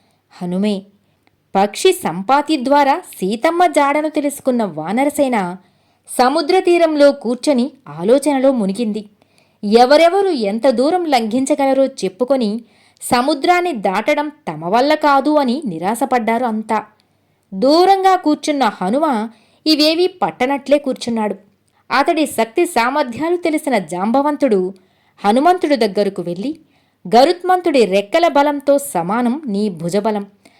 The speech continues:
పరాక్రమంలోనూ వేగంలోనూ మీరిద్దరూ సమానులే.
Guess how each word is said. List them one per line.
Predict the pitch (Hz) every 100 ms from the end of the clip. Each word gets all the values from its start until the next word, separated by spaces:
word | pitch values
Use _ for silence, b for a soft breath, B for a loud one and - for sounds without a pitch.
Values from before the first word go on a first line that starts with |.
| b b -
పరాక్రమంలోనూ | 220 240 302 - 349 339 330 320 311 320
వేగంలోనూ | 302 190 190 226 302 311 285 233 285 269
మీరిద్దరూ | 190 202 175 165 196 277 302
సమానులే. | - 165 180 226 240 202